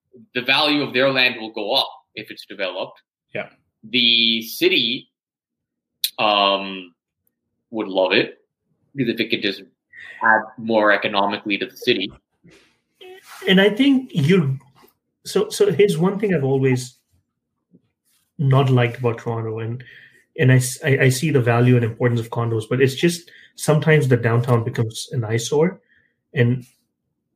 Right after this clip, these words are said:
Speaker 3: having a true authentic ballpark may at least alleviate, like, you can see something that's beautiful.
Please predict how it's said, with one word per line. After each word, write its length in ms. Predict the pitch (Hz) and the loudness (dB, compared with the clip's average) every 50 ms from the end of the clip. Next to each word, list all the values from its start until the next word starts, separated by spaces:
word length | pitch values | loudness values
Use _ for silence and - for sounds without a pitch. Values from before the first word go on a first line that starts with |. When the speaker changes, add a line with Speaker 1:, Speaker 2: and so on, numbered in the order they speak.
| _ _ _ _ _ _ - | _ _ _ _ _ _ -10
Speaker 3:
having 480 | - - - 143 143 165 165 165 170 - | -8 -6 -4 0 2 2 2 2 0 -2
a 60 | 127 - - | -6 -8 -8
true 380 | - - - - 147 139 131 | -12 -8 -2 2 4 4 4
authentic 540 | 117 123 - - 127 120 120 139 120 113 110 | 4 2 2 2 2 2 2 2 0 0 -2
ballpark 640 | 110 110 113 110 - - 123 117 117 113 117 - - | -2 -2 -2 -2 -2 -2 0 0 0 0 -2 -6 -4
may 180 | 131 127 123 | 0 0 2
at 160 | 117 120 - - | 0 0 0 0
least 240 | 131 127 127 - | 0 0 0 0
alleviate, 500 | 135 117 110 117 127 117 117 113 113 - - - - | -2 -2 -2 -2 -2 -2 -2 -2 -4 -4 -8 -4 0
like, 160 | 135 131 135 | 0 0 0
you 300 | 165 170 190 190 185 202 | 0 -2 -2 0 0 2
can 160 | 185 220 185 | 2 2 2
see 180 | 175 - 185 175 | 2 0 -2 -2
something 300 | - 151 139 135 135 131 | -2 -2 -2 -2 0 2
that's 180 | 123 123 123 | 2 2 2
beautiful. 260 | - 127 - - - | 0 -4 -8 -8 -10